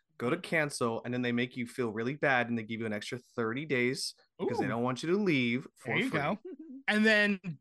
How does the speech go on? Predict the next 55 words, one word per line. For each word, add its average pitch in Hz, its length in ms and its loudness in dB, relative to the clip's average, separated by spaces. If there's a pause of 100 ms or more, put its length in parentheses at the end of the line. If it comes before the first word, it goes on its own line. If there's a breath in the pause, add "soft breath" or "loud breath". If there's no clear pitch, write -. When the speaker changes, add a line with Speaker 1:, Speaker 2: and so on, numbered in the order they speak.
(120)
Speaker 2:
and 196 140 2
then 208 140 6
use 196 180 2
a 180 40 -4
different 175 400 -4
email 151 260 -4
for 139 300 -6 (120)
after 147 420 -2
that 127 120 -4
as 120 60 0
Speaker 1:
Exactly. 156 220 0
Speaker 2:
well 131 160 0
for, 139 220 -6
Speaker 1:
Yep, - 100 -10 (120)
Speaker 2:
you 139 60 -10 (240)
know, 143 40 -4
if 143 80 -4
Speaker 1:
exactly. 165 100 -10
Speaker 2:
you 170 60 -2
wanna 151 220 -2
stick - 260 -6
around 143 320 0
with 135 140 -6
it. 127 180 -14
But 180 240 2
yeah, 214 140 2
absolutely. 202 640 -2
It's, 160 200 -6
uh, 143 260 -2 (640)
uh, - 20 -4
I'm 185 300 0 (100)
excited 208 360 4
to 185 40 -2
watch 151 300 -4
this 147 200 -10
game. 151 280 -6
It's 214 80 -8
gonna 196 160 -4
be 202 60 0
a 190 40 -2
lot 190 220 -4
of 160 80 -4
fun. 208 400 -2
And, 151 360 -4
uh, 151 300 2 (480)
it's, - 300 -2 (180)
you 214 140 4
know, 214 60 6
it's 214 180 2
your 233 80 4
last 208 260 4
chance 208 360 2
to 196 100 -4
see 202 180 -2
Megan 175 340 0